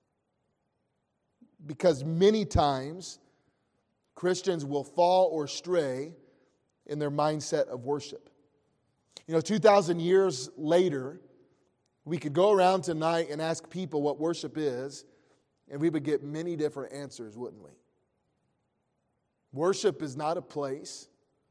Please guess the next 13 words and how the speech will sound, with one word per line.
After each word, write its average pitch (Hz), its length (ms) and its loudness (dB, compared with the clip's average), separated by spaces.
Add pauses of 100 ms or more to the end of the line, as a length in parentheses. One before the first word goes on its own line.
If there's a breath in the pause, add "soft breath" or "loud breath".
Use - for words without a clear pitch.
(580)
not 165 300 4
a 190 40 0
tradition, 160 720 -8 (960)
not 165 340 0 (140)
habitual 170 680 0
rituals. 156 720 -2 (1120)
It 160 120 -2
is 151 200 -4 (100)
simpler 220 720 0 (720)
and 143 240 -12
deeper 170 360 -8
than 101 220 -18
that. - 200 -20